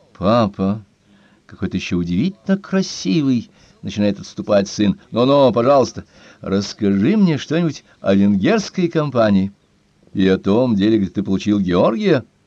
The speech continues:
Отец, у меня, господа, мочинище, в моих жилах течёт его кровь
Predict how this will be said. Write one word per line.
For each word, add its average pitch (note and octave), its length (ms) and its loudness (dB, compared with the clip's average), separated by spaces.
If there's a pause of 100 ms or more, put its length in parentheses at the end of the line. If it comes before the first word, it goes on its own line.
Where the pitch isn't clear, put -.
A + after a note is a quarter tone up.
(380)
Отец, A2 680 4
у F#2+ 60 -2
меня, G#2 120 2
господа, A2 460 2 (260)
мочинище, B2+ 1300 2 (200)
в F2+ 80 -4
моих B2+ 460 4
жилах C3+ 340 4
течёт A#2+ 320 0
его A2+ 320 4
кровь E3+ 420 2